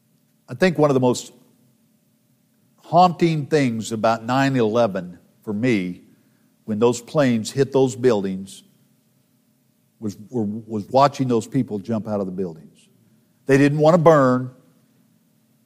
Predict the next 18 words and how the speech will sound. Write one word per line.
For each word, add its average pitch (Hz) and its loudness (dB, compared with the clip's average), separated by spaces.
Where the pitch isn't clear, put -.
to 135 0
death, 113 2
so - -2
they 113 2
chose 113 2
to 120 -6
die 120 2
this 113 -4
way. 85 -10
But - -10
you 156 0
know, 151 6
there's 156 2
no 185 6
jumping 147 0
out 131 2
of 101 -2
hell. 104 -4